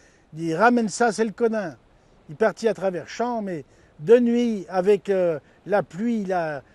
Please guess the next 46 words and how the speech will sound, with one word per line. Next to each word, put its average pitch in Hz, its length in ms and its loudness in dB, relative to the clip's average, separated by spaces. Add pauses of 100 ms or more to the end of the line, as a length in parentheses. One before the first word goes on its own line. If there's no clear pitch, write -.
(120)
la 175 180 -2
gadoue 202 540 0
et 175 80 0
tout, 247 380 -4
bah, 180 120 -4
il 196 140 -4
glissait, 202 540 -4
il 175 60 -8
tombait, 190 520 -4
puis 180 140 -10
à 175 40 -4
un 170 40 -6
moment 175 240 -6
arrivé 185 280 -4
ce 165 80 -12
qui 196 80 -14
devait 165 160 -8
arriver, 170 460 -4 (340)
le 202 180 4
conin 214 320 2
s'échappit. 175 560 -4 (440)
Il 233 120 -4
ne 262 120 4
le 247 80 2
vit 240 180 0
même 254 240 4
pas, 214 340 2
la 175 120 -6
nuit 196 180 -2
était 185 220 -2
tombée, 175 320 -2
bien 160 140 -6
sûr. 262 300 -10 (460)
Il 214 80 -14
sentit 226 380 -2
juste 220 300 -4
le 233 120 4
pas, 220 300 2
le 190 100 0
poil 220 320 0
qui 208 120 -12
lui 196 100 -8
passait 185 300 -6
sous 202 140 -12
la 202 120 -4
main. 156 180 -8